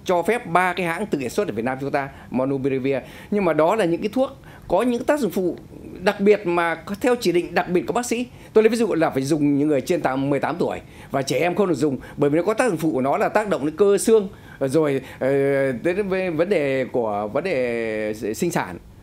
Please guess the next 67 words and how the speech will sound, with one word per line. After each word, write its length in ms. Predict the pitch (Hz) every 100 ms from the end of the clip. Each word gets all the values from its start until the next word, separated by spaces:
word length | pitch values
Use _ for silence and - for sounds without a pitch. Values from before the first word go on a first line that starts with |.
| -
ờ, 100 | -
đối 140 | 123 139
với 80 | 190
nam 240 | 190 190
giới 260 | 175 196 - - - -
và 100 | 135
đối 120 | 156
với 120 | 185
nữ 180 | 196 214
giới. 220 | 185 196 262 - - -
Cho 120 | 127 180
nên 160 | 190
là 60 | 170
có 180 | 175 220
chỉ 100 | 220
định 160 | 143 156
rất 160 | 277 294
chặt 160 | 165
chẽ, 300 | - 175 226 233
vì 140 | 139
không 140 | 139 165
có 80 | 202
thời 120 | 156
gian 160 | 160 151
chúng 100 | 160
ta 80 | 165
không 120 | 165
đi 80 | 160
sâu 140 | 160
vào. 220 | 131 104 - - - -
Nhưng 120 | 175
mà 160 | 160 123
chúng 160 | - 214
ta 120 | 208
lại 100 | 175
tự 260 | 143 202 180
đi 220 | 196 202
mua, 320 | 202 214 208 - -
mà 100 | 156
bây 120 | 180
giờ 140 | 190 160
là 60 |
Bộ 140 | 151 151
Y 60 |
tế 160 | 165 170
cho 140 | 208
phép 220 | 185 226
là 120 | 190 135
các, 180 | 185 - - 147
ờ, 60 | 156 156
cửa 100 | 151
hàng 140 | 120 139
dược 200 | 156 143 - - -
có 100 | 175
thể 120 | 190
kê 160 | - 175
đơn. 240 | 175 175 - - - - -
Thế 100 | 233
thì 100 | 202
nếu 260 | 196 262
cửa 140 | 277 160
hàng 80 | 160
dược 180 | 180
mà 100 | 165
là 80 | 170
dược 220 | 156 185
sĩ 360 | - 240 269 320